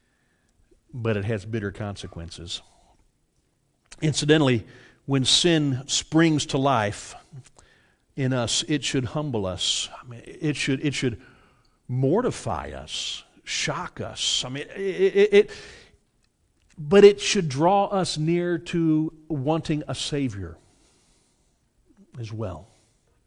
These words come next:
Now, the last part of the verse does not attempt to teach that before the law there was no sin, because we know there was sin. From reading what the Bible says, it was plain that sin was rampant.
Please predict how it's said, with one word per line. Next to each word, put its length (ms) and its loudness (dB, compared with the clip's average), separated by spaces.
Now, 120 10
the 40 6
last 300 6
part 160 4
of 60 4
the 60 4
verse 260 4
does 180 -2
not 160 2
attempt 300 -2
to 80 -6
teach 380 -4
that 140 0
before 300 -2
the 60 2
law 320 2
there 120 2
was 160 -2
no 140 -4
sin, 380 -2
because 420 -4
we 540 -2
know 240 2
there 160 -2
was 180 -4
sin. 460 -6
From 220 -2
reading 200 6
what 120 -2
the 80 -12
Bible 280 0
says, 320 0
it 80 -6
was 120 -4
plain 400 -4
that 120 -2
sin 300 -4
was 220 -4
rampant. 460 -4